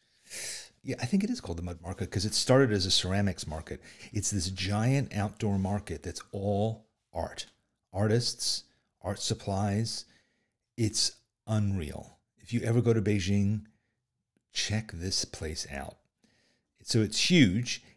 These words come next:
and they have, like, an entire kind of street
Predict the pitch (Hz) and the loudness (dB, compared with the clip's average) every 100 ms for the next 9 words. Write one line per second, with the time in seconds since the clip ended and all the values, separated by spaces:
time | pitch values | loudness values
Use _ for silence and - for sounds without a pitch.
0 | _ 107 110 107 104 - 95 98 104 101 | _ 2 4 4 2 -2 -4 -4 -2 -4
1 | 95 87 85 - - 95 90 - - 110 | -4 -8 -10 -10 -4 -2 -2 -6 -6 0
2 | 120 117 117 107 - _ _ _ _ _ | 2 4 4 0 -4 _ _ _ _ _
3 | - 87 - - - - - 110 123 - | -12 -8 -2 0 0 -2 -2 2 2 2
4 | - | -10